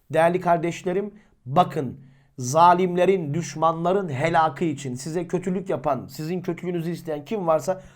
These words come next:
hani diyorsun, "Allah ondan bulsun, besbeter olsun." falan.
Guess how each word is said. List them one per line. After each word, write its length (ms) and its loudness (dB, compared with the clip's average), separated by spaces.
hani 140 -2
diyorsun, 320 0
"Allah 220 4
ondan 460 2
bulsun, 400 -6
besbeter 480 0
olsun." 320 -6
falan. 280 -6